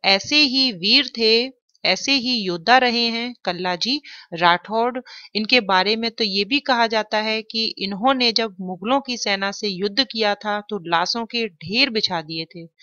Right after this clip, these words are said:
और उस समय जो है कल्लाजी राठौड़ जो है इन-, इनका गला जो है वो कट गया था, अलग हो गया था। तो इनका जो धड़ था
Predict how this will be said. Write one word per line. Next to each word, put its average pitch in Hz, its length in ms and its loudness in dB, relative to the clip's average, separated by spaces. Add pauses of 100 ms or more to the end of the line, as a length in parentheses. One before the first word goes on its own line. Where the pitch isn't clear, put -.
(340)
और 202 480 4 (1200)
उस 320 220 2 (420)
समय 233 380 2
जो 262 160 -2
है 240 300 0
कल्लाजी 226 560 0
राठौड़ 208 480 0
जो 220 120 -4
है 214 160 -2
इन-, 214 220 -4
इनका 202 340 -6 (100)
गला 175 260 2
जो 214 160 -4
है 196 120 -4
वो 202 180 -2 (160)
कट 226 180 4
गया 233 240 2
था, 214 180 -2 (180)
अलग 240 260 4
हो 254 160 4
गया 233 260 4
था। 226 260 -2 (380)
तो 220 140 2
इनका 240 320 0
जो 262 160 0
धड़ 226 380 0
था 226 300 2